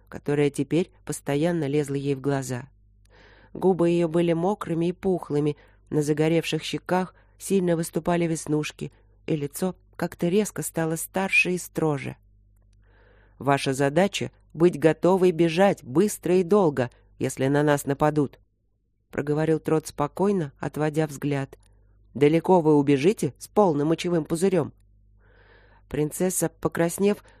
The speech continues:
снова дунула на прядь. У Тротта даже кончики пальцев зазудели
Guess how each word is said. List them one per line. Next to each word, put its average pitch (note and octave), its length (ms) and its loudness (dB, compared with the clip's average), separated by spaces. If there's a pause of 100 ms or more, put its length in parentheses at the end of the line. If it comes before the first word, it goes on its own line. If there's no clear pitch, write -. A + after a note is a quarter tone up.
снова G3 500 0
дунула E3+ 460 0
на E3+ 140 -2
прядь. D3 420 -4 (300)
У D3 80 -4
Тротта F3 400 -4
даже E3+ 240 0
кончики F#3 460 -2
пальцев D#3+ 480 0
зазудели D#3+ 680 2